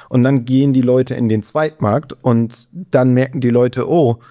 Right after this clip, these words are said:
ähm, das ist ja ganz gut.“ Und dann steigt der Preis und steigt der Preis. Und mittlerweile bezahlst du für so eine Flasche zwischen zweihundert und zweihundertfünfzig Euro. Ähm, das heißt, du hast dann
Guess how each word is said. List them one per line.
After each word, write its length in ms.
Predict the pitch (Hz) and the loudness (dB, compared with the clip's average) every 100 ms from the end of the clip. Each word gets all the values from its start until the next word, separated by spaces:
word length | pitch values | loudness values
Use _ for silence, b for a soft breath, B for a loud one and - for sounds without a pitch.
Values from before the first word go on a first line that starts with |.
| B B - | B B -6
ähm, 360 | 123 113 117 107 | -2 0 0 0
das 140 | 117 | -2
ist 40 | |
ja 80 | 131 | -2
ganz 260 | 113 110 - | -4 -4 -4
gut.“ 260 | 165 143 | -4 -4
Und 220 | 127 113 117 | -4 -4 0
dann 160 | 117 | -2
steigt 380 | - 143 147 139 | -2 -2 -2 0
der 60 | 113 | -2
Preis 280 | - 107 | -2 -2
und 200 | 113 101 | -4 -8
steigt 400 | 123 120 135 143 | -10 -4 -2 0
der 80 | 117 | -2
Preis. 320 | - 110 110 117 | -2 -2 -2 -2
Und 100 | 117 | -2
mittlerweile 640 | 135 123 101 104 131 147 B B B | 0 0 2 2 2 0 B B B
bezahlst 540 | - - 101 104 117 - | -8 -8 -6 -4 -4 -4
du 80 | 131 | -4
für 140 | 123 | 0
so 80 | 117 | 0
eine 140 | 117 | 0
Flasche 360 | - 113 120 123 | 0 -2 -2 -6
zwischen 300 | - 117 110 | -6 -8 -8
zweihundert 500 | - 107 113 123 110 | -6 -4 -2 -2 -2
und 120 | 117 | -6
zweihundertfünfzig 1040 | - 110 110 107 107 - 110 - 117 107 | -6 -4 -2 -2 -4 -4 -4 -6 -12 -8
Euro. 380 | - 110 104 95 B B B - | -2 -2 -2 -6 B B B -8
Ähm, 360 | 113 110 110 | -2 0 0
das 180 | 110 101 | -4 -4
heißt, 240 | 110 117 117 | -2 -2 -4
du 80 | |
hast 220 | 104 120 120 | -6 -4 -4
dann 160 | 113 | -6